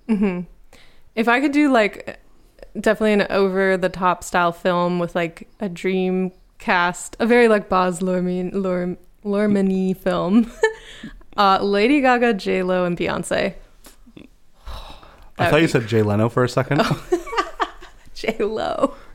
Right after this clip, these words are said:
Speaker 2: J-Lo.
Speaker 1: Talk about, like, strong women who know what they want.
Speaker 2: Yeah.
Speaker 1: Maybe it wouldn't be great all together, but I think that could be fun. <laughs>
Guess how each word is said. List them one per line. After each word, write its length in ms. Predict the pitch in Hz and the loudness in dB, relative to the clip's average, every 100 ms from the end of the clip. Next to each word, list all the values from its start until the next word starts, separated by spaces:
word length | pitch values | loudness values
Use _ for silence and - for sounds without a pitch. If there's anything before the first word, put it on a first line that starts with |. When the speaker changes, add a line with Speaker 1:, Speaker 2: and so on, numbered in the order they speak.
| - | -10
Speaker 2:
J-Lo. 460 | - 123 117 107 104 | -2 2 2 0 -2
Speaker 1:
Talk 240 | - 285 | 0 4
about, 260 | 320 285 233 | 6 6 4
like, 400 | 202 196 196 - - | 2 0 -2 -10 -12
strong 340 | - 233 226 | 0 4 4
women 200 | 214 202 190 | 4 2 2
who 60 | |
know 160 | 180 196 | 2 4
what 140 | 202 | 4
they 160 | 190 185 | 2 2
want. 380 | 180 175 175 - | 2 2 -2 0
Speaker 2:
Yeah. 240 | 143 - - | 4 4 2
Speaker 1:
Maybe 220 | 220 220 | 2 4
it 40 | 220 | 2
wouldn't 220 | 208 202 | 2 -2
be 80 | 202 | -4
great 220 | 202 202 | -2 2
all 220 | 196 196 | 2 0
together, 480 | - 202 202 190 190 | -4 -2 -2 0 -4
but 360 | 175 - - - _ - - - - | -2 -4 -4 -12 _ -20 -20 -18 -6
I 140 | 190 | -4
think 340 | 190 185 180 - | -2 -4 -8 -16
that 260 | 220 202 - | -6 -6 -6
could 100 | 180 | -6
be 100 | 196 | -6
fun. 360 | - - 285 | -4 -2 -2
<laughs> 40 | - | -2